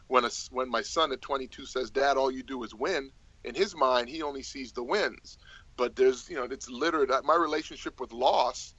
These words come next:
is probably my greatest strength, the ability to lose and not have it define my next attempt. So I'm constantly, I'm, I'm constantly waiting for Stratton or Jace or Ahmed to,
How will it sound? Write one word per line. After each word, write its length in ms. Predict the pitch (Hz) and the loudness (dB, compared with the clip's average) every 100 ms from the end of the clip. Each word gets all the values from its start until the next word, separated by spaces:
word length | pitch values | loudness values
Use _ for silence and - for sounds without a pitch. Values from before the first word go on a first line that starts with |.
| - - | -20 -16
is 120 | 131 | -14
probably 400 | - 139 135 135 - - | -2 0 0 -6 -14 -18
my 180 | 127 131 | -4 -4
greatest 560 | - 139 135 123 - - - _ | 0 2 2 -2 -8 -20 -20 _
strength, 640 | - - 156 202 117 - - - - | -20 -6 -2 -2 -4 -14 -20 -20 -14
the 60 | |
ability 420 | 120 127 143 139 131 | -6 2 2 2 -4
to 180 | - | -10
lose 540 | 117 131 190 165 143 123 | -10 -6 -6 -6 -8 -8
and 100 | 123 | -4
not 180 | 135 131 | -2 0
have 220 | 135 131 | 0 0
it 160 | 127 - | -4 -8
define 560 | 117 - 139 160 131 | -6 4 4 4 -2
my 300 | 113 113 117 | -8 0 0
next 420 | 117 120 117 - - | 0 -4 -4 -10 -14
attempt. 560 | 120 - 165 - - - - - - - | -12 -4 -4 -4 -10 -20 -20 -20 -20 -20
So 500 | - - 139 127 117 113 | -18 -6 0 0 0 -2
I'm 160 | 139 - | -4 -6
constantly, 800 | - 143 156 - 147 131 113 - - - - | 0 2 2 0 -16 -12 -12 -14 -20 -18 -8
I'm, 80 | 127 | -6
I'm 80 | - | -6
constantly 480 | - 151 - - 127 | -2 0 0 -4 -10
waiting 320 | 113 135 160 | -2 -2 -2
for 180 | 135 127 | -10 -12
Stratton 480 | - - 131 131 127 | -10 -6 -4 -4 -8
or 120 | 110 | -14
Jace 420 | 107 117 131 123 | -10 -8 -8 -10
or 180 | 113 120 | -8 -4
Ahmed 360 | 117 135 131 123 | -2 -2 -6 -8
to, 160 | 113 | -12